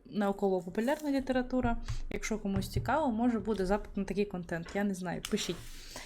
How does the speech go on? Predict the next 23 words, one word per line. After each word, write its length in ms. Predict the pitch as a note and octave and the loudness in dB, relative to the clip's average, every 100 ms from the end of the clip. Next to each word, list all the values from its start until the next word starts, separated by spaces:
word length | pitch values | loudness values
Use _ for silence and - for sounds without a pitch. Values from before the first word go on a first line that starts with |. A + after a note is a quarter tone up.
| - - - | -14 -16 -8
От, 200 | F#3+ F3 - - | -2 -2 -4 -2
е, 300 | G#3+ G3+ G3 | 2 4 6
я 80 | G#3+ | 4
просто 340 | A3+ A#3 - G3+ | 2 -2 -2 -2
достала 400 | G#3 - G3+ F#3 | -2 0 0 2
вдома 300 | F3+ F3+ F3 | 0 -4 -6
всі 180 | - | -4
книжки, 340 | G#3 F#3+ - F3+ | -2 -2 -4 -4
які 140 | F3 | -2
в 40 | F3+ | -2
мене 280 | F3 E3+ | 0 0
є 120 | E3+ E3 | 0 -2
українською. 680 | E3 A3+ E4+ - A3 G3 F#3+ - - - - - _ - _ - | -2 -2 -2 -4 -2 -2 -4 -12 -20 -20 -20 -20 _ -20 _ -2
І 160 | G#3+ | 0
тепер, 280 | A3 F#3+ G3+ | 2 4 4
е, 260 | G#3 G#3 G3 | 4 2 2
вихваляюся. 800 | F#3+ - F#3+ E3+ E3+ - F#3+ F#3 - - - - | 0 2 0 0 -4 -8 -8 -10 -14 -18 -10 -2
Так, 200 | F#3+ F3+ | -2 -2
в 60 | G#3 | -2
мене 400 | F#3+ A3 B3+ B3+ | 2 8 10 10
є, 500 | A3+ G#3 A3+ A3+ A3+ A3 - - - - - - | 8 6 4 4 4 -2 -12 -12 -12 -14 -16 -4
ем, 420 | G#3+ G#3+ G#3+ G#3 G3+ - - | 2 4 4 2 0 -4 -6
Іздрик. 640 | G3 G3 F#3+ A3+ D4 - | 0 2 4 4 4 -2